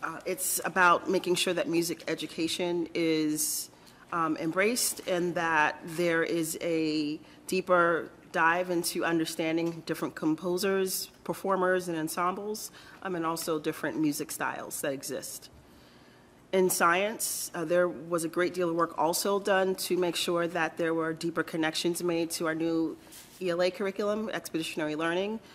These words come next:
um, and also there was a lot of work, uh, that took place within that department to make sure that topics of diversity, equity, and c-, inclusion, um, were embedded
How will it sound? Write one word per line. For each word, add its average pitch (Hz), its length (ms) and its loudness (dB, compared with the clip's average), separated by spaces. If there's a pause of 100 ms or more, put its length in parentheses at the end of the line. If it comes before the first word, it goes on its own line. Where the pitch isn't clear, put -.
(240)
um, 170 460 0
and 165 160 -6
also 175 540 0
there 170 180 2
was 170 160 0
a 165 40 -2
lot 160 240 2
of 156 380 -2 (160)
work, 165 340 4 (240)
uh, 165 140 0
that 151 200 -2
took 170 160 -4
place 175 260 0
within 165 280 0
that 156 260 2 (360)
department 165 640 2
to 170 280 -2
make 165 220 -2
sure 160 400 0
that 156 400 0 (360)
topics - 360 6
of 175 80 2
diversity, 165 560 2
equity, 160 480 0
and 156 140 -4
c-, - 120 -10
inclusion, 220 680 -2 (440)
um, 165 400 -2
were 170 180 4
embedded 156 640 2